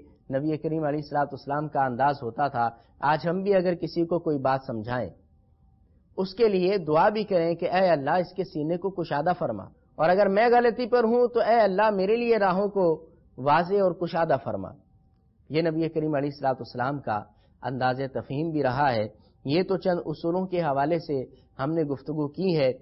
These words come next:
چند ہم نے، آ، باتیں ذکر کی ہیں۔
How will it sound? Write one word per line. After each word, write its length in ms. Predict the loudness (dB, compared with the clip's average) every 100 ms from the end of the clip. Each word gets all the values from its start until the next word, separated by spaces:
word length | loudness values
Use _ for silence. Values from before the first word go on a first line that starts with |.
| -14 _ _ -2
چند 200 | 0 0
ہم 140 | -2
نے، 180 | 0 2 0 -6 -20 _
آ، 260 | -2 0 -2 -2
باتیں 280 | -2 0 -2
ذکر 280 | -4 -2 -2
کی 200 | -2 -2 0
ہیں۔ 160 | -2